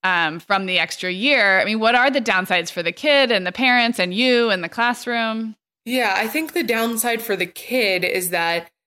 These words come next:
Speaker 2: they come to see school as something hard and sort of frustrating.
Speaker 1: Yeah.
Speaker 2: And so obviously we try to, like, help them in any way possible. And there are a lot of supports in place for kids.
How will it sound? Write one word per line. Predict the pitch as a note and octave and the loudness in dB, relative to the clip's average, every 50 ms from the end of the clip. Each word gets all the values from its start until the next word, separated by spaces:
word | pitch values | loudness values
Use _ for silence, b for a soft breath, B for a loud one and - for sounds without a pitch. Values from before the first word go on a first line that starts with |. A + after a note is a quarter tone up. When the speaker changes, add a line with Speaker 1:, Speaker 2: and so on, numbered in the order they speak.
| _ - | _ -6
Speaker 2:
they | G3 F#3+ | -6 -4
come | F#3+ - G3 F#3+ F#3+ F3+ | -4 -2 -4 -4 -2 -4
to | D#3+ F3+ | -4 -2
see | E3+ - F#3+ F3+ E3+ | -2 -2 -2 -2 -2
school | E3 - - - F3 F3 F3 F3+ E3+ | -4 -4 -2 -2 -2 0 2 2 2
as | D#3+ E3 | 2 0
something | - F3+ E3+ E3+ - E3+ E3+ E3 E3 | -2 -4 -4 -4 -4 -4 -4 -4 -6
hard | D#3+ - E3+ D#3+ D#3+ E3 E3 E3 | -6 -4 -2 0 0 0 0 -2
and | - - F3 E3+ | -4 -4 -4 -4
sort | - E3+ E3 E3+ | -4 -4 -4 -4
of | D#3+ | -6
frustrating. | - - E3 E3 - - - A#3 A#3 B3+ C4 C#4 C#4+ D4+ D#4+ D#4+ D#4 _ | -6 -6 -6 -6 -6 -6 -4 -2 0 0 0 0 -2 -2 -4 -8 -12 _
Speaker 1:
Yeah. | - G3 F#3 E3+ D#3+ - - - - E3+ _ _ - | -14 -10 -8 -6 -6 -6 -6 -8 -8 -12 _ _ -4
Speaker 2:
And | A3 G#3+ G3+ | -2 -2 0
so | G3 - A3 G3+ G3 - | 0 0 2 2 2 2
obviously | F#3 F#3+ F#3+ F#3+ A3 A3 A3 - - G#3 G3+ | 2 2 2 2 2 0 2 2 2 0 0
we | F#3+ F#3+ F3+ | 0 -2 -4
try | - - - F3 E3+ F3 E3+ | -4 -4 -2 -2 0 0 0
to, | F3 | 0
like, | E3 E3+ E3+ D#3+ - | 0 0 -2 -2 -2
help | - - - F#3+ F#3 - | -4 -2 -2 -2 -2 -2
them | - F3 E3+ E3 | -4 -2 -2 -2
in | D#3 E3 E3 | -4 -4 -4
any | - - E3 E3 E3 | -4 -2 -2 -2 -4
way | D3+ D#3+ D#3+ E3 - | -2 -2 -2 -4 -4
possible. | - - F#3 E3 E3+ E3+ - G#3+ G#3+ A#3 A#3+ B3+ C4+ C#4 - - | -6 -8 -6 -6 -4 -4 -4 -4 -2 0 0 2 0 0 0 0
And | F#3 F3 E3+ E3+ E3 D#3+ E3 | 0 -2 -2 -2 -4 -8 -8
there | - E3+ E3 | -4 -2 -2
are | D#3 | 0
a | D#3 | 0
lot | D#3 D3+ D3+ D3+ D3+ | 0 0 0 0 0
of | D#3 E3+ | -2 -4
supports | - F3+ E3+ - F3 E3+ E3+ - - | -6 -6 -4 -4 -4 -4 -4 -4 -8
in | F3+ F3+ F3 | -10 -10 -8
place | - F#3 E3+ E3+ - - | -6 -4 -4 -2 -2 -4
for | - A3 G#3+ | -6 -6 -6
kids. | - B3 B3 B3+ C4 B3+ B3+ - - | -4 -2 -2 -2 -2 -4 -6 -6 -8